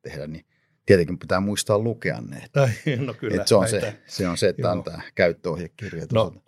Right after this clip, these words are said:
Speaker 2: munhan on nyt ihan pakko kertoa tähän semmoinen pieni case-esimerkki siitä, että miten palokonsultti tekee itsensä hyödylliseksi.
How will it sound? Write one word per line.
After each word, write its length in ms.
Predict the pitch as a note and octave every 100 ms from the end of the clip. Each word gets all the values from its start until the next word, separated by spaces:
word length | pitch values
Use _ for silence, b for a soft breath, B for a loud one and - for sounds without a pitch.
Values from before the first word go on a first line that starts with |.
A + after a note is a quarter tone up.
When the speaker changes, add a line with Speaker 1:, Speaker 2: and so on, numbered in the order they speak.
| -
Speaker 2:
munhan 340 | C3+ D3 B2+
on 80 | A#2
nyt 180 | A#2+ D3
ihan 220 | B2+ A#2
pakko 280 | A#2 A#2 A2
kertoa 380 | A2+ A2 A#2 G#2+
tähän 260 | - A#2
semmoinen 300 | A2 B2+ A2+
pieni 200 | C#3 A2+
case-esimerkki 1000 | B2 C3 B2 - B2 G#2 G#2 - - - b b b b b
siitä, 320 | - A#2 A2
että 120 | G2+
miten 280 | - B2+ A#2 _ -
palokonsultti 720 | C#3 B2+ A#2+ A2 A2+ - C#3+ -
tekee 320 | - A#2+ A#2+
itsensä 320 | B2+ - A2+ A2+
hyödylliseksi. 760 | C3+ B2 A#2 G2+ G2+ - -